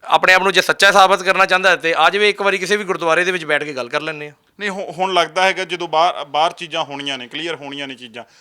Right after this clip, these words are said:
Speaker 2: ਤਾਂ ਹੁਣ ਪਰਿਵਾਰ ਦਾ ਕੀ ਸੋਚ ਚੱਲਦੀ ਹੈ? ਪਰਿਵਾਰ ਘਰੇ ਤਾਂ ਗੱਲ ਹੁੰਦੀ ਹੈ।
Speaker 1: ਦੇਖੋ ਜੀ, ਪਰਿਵਾਰ ਦੀ ਸੋਚ ਇਹੀ ਹੈ ਕਿ ਅਸੀਂ ਆਪਣੇ ਬੱਚੇ ਨੂੰ ਹੀ ਸਮਝਾਵਾਂਗੇ
Speaker 2: ਹੂੰ।
Speaker 1: ਕਿ ਉਹ ਆਪਣੀ ਜ਼ਿੰਦਗੀ ਵੱਲ ਧਿਆਨ ਦੇਵੇ, ਆਪਣੇ ਕੰਮ ਵੱਲ ਧਿਆਨ ਦੇਵੇ, ਤੇ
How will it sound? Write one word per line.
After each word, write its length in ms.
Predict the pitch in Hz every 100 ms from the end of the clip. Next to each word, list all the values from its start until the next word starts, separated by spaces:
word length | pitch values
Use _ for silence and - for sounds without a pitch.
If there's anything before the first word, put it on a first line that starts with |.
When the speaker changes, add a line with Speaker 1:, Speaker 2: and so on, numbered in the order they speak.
| -
Speaker 2:
ਤਾਂ 80 | 175
ਹੁਣ 160 | 190
ਪਰਿਵਾਰ 360 | 202 196 175 160
ਦਾ 100 | 156
ਕੀ 200 | 156 151
ਸੋਚ 280 | - 131 -
ਚੱਲਦੀ 260 | 123 117
ਹੈ? 40 | 120
ਪਰਿਵਾਰ 320 | 123 131 131 147
ਘਰੇ 100 | 127
ਤਾਂ 120 | 127
ਗੱਲ 140 | 120 120
ਹੁੰਦੀ 200 | 123 123
ਹੈ। 60 |
Speaker 1:
ਦੇਖੋ 240 | 135 160 190
ਜੀ, 80 | 202
ਪਰਿਵਾਰ 400 | 185 175 165 160
ਦੀ 100 | 170
ਸੋਚ 220 | 170 170
ਇਹੀ 300 | 160 170 170
ਹੈ 60 |
ਕਿ 140 | 165 175
ਅਸੀਂ 160 | 170
ਆਪਣੇ 180 | 170 160
ਬੱਚੇ 280 | 143 139 151
ਨੂੰ 100 | 151
ਹੀ 160 | 151 156
ਸਮਝਾਵਾਂਗੇ 680 | 160 156 131 123 123 151 165 _
Speaker 2:
ਹੂੰ। 160 | _ _ -
Speaker 1:
ਕਿ 360 | 151 165 175 151
ਉਹ 160 | 165
ਆਪਣੀ 320 | 165 151 160 180
ਜ਼ਿੰਦਗੀ 400 | 143 139 143 160
ਵੱਲ 140 | 156
ਧਿਆਨ 280 | 165 151 139
ਦੇਵੇ, 260 | 139 151
ਆਪਣੇ 320 | 165 147 147 151
ਕੰਮ 280 | 147 147
ਵੱਲ 180 | 156 156
ਧਿਆਨ 260 | 151 151 139
ਦੇਵੇ, 320 | 143 160 170
ਤੇ 200 | - 170